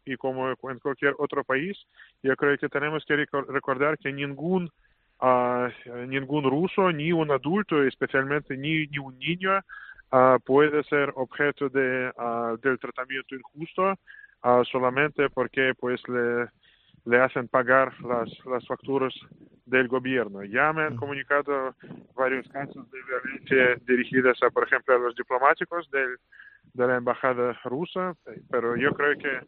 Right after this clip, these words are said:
Speaker 1: aunque yo creo que los españoles en principio son muy sabios en este sentido, entienden que,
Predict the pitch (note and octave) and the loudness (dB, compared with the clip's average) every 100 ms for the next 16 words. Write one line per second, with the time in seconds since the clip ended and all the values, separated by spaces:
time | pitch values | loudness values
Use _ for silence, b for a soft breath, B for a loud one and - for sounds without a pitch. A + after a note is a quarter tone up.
0 | _ _ _ _ _ - C3+ C#3 C#3 C3+ | _ _ _ _ _ -6 -6 -6 -4 -6
1 | B2 B2 B2 D3 C#3+ C#3+ C3+ - B2 C3+ | -2 -2 2 2 2 0 0 -2 -6 -4
2 | C3 C#3+ C#3 B2+ B2+ C3 - D3+ D3 B2 | -2 0 -2 -6 -8 -8 0 0 2 -2
3 | - C3+ C3 B2+ - F3+ D3+ D3 E3+ E3+ | -2 -4 -2 -4 4 6 6 6 4 0
4 | - D3+ C#3+ C#3 C#3+ - D#3 C#3+ C3 A#2+ | -8 -12 -12 -12 -14 -6 -4 -2 -4 -6
5 | - F#3 E3 A#2+ A2+ B2 A#2+ | -2 -2 -2 -6 -10 -8 -8